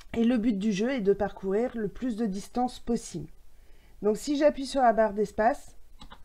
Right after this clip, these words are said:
c'est parti. Donc là, je peux récupérer une vie. Donc là, vous voyez, à l'aide de la flèche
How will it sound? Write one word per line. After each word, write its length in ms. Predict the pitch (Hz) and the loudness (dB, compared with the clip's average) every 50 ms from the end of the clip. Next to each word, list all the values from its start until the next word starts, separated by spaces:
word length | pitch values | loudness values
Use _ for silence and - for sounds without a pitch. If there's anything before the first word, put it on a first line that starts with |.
| - - - - | -20 -20 -20 -20
c'est 200 | - - 285 269 | -10 -6 -4 0
parti. 360 | 226 254 226 - - - 190 175 | 0 0 0 0 -2 -8 -8 -6
Donc 220 | 170 165 - - | -6 -8 -6 -4
là, 120 | 233 240 | -2 -2
je 120 | 254 - - | -2 -4 -4
peux 100 | 247 226 | -2 0
récupérer 760 | 214 214 214 - - - - 262 262 254 254 254 247 - - - - - - - - - - - - - - - - | 0 0 -2 -4 -8 -6 -4 -2 -2 0 -2 -2 -4 -6 -10 -14 -20 -20 -20 -20 -20 -20 -20 -18 -18 -18 -16 -6 -2
une 200 | 226 226 233 214 | 2 2 2 2
vie. 260 | 196 226 262 330 403 - - - - | 2 0 0 -2 -4 -6 -10 -8 -6
Donc 160 | 196 190 202 | -6 -2 0
là, 100 | 247 262 | 0 0
vous 140 | 269 277 240 | 0 -2 0
voyez, 500 | 220 233 208 202 214 233 262 285 - - - - | 0 2 2 2 0 -2 -4 -4 -6 -8 -2 2
à 100 | 214 226 | 2 2
l'aide 480 | 214 226 220 233 247 247 233 220 202 196 | 2 2 0 0 2 2 2 0 0 2
de 100 | 220 226 | 2 4
la 160 | 220 208 208 | 6 6 4
flèche 600 | 208 - - 247 226 214 214 - - - - - | 4 0 -2 -2 0 0 -2 -2 -6 -10 -12 -14